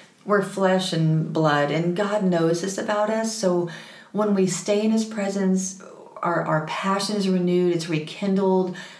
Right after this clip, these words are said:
our, our minds are readjusted to realign back with his heart.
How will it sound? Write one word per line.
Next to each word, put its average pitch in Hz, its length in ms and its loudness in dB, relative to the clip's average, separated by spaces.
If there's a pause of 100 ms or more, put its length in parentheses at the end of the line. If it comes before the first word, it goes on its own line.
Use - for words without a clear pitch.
(260)
our, 160 320 2
our 160 500 -2
minds 185 600 0
are 175 120 2
readjusted 165 880 0
to 185 120 -2
realign 165 840 0
back 156 280 -2
with 160 160 -8
his 151 240 -6
heart. - 480 -10